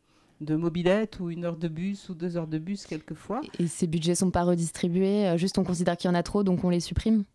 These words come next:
Speaker 1: C'est-à-dire, non, c'est, on, il y a, on est, on reste dans une enveloppe globale,
Speaker 2: Hmm.
Speaker 1: toujours la même, alors que les moyens augmentent.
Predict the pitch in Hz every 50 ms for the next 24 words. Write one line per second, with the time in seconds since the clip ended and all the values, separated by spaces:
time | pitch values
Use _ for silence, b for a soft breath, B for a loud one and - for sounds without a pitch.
0 | _ _ - 202 - - 220 202 185 233 240 - 214 220 254 254 - - 226 190
1 | 185 180 170 165 196 196 180 180 190 185 185 180 - 220 214 220 226 233 - 226
2 | 226 214 269 277 233 240 233 208 226 226 226 233 208 208 226 220 202 190 170 208
3 | 214 262 233 196 196 190 233 294 311 214 127 131 196 180 175 175 - _ - 269
4 | 269 - 302 269 233 208 190 180 170 190 214 196 175 156 160 - - 180 170 175
5 | 175 170 170 170 165 160 160 160 160 160 175 196 262 349 320 - -